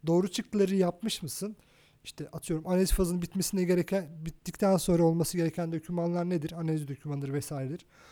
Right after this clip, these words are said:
Bunlar hazırlanmış mı? Ee, beklentileri karşılıyor musun? Doğru yolda ilerliyor musun? Bunları değerlendiriyor. İnceleme fazı da bittikten sonra tübitak diyor ki, "Evet, sen bu fazda üç yüz bin lira masraf yapmışsın.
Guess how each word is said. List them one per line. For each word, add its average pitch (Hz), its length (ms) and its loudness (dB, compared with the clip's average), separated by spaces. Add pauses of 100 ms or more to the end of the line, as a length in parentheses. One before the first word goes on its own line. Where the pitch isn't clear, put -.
(160)
Bunlar 220 300 8
hazırlanmış 214 720 8
mı? 175 260 -4 (720)
Ee, 165 40 -10 (380)
beklentileri 226 640 4
karşılıyor 208 540 6
musun? 190 340 0 (160)
Doğru 175 280 6
yolda 196 260 4
ilerliyor 208 360 2
musun? 214 260 -2
Bunları 214 280 4
değerlendiriyor. 123 560 -2 (1500)
İnceleme 247 480 4
fazı 214 260 2
da 220 100 4
bittikten 233 460 0
sonra 208 480 0
tübitak 214 500 0
diyor 208 180 6
ki, 214 300 -4
"Evet, 202 320 2
sen 185 260 2
bu 175 40 0
fazda 165 500 4 (280)
üç 165 240 -6
yüz 196 120 -2
bin 214 160 -2
lira 220 140 2
masraf 214 340 0
yapmışsın. 220 520 -2